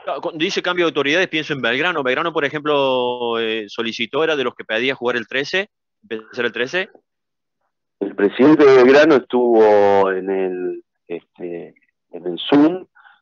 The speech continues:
Speaker 2: eh, ha sido muy cordial en todo, ha explicado, este, la situación de Belgrano,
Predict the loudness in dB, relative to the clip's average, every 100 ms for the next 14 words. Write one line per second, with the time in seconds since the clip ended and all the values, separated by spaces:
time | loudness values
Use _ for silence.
0 | _ _ -8 -6 -4 -6 -10 -12 -8 -6
1 | -6 -2 2 2 0 -4 -6 -2 0 4
2 | 4 6 6 4 2 2 2 4 4 4
3 | 2 -2 -6 -8 -8 -6 0 2 2 2
4 | 2 -2 -8 -12 _ _ _ _ _ -6
5 | -6 -6 -6 -2 -2 -4 -8 -6 -8 -4
6 | -4 -4 -6 -8 -2 2 2 0 -2 -2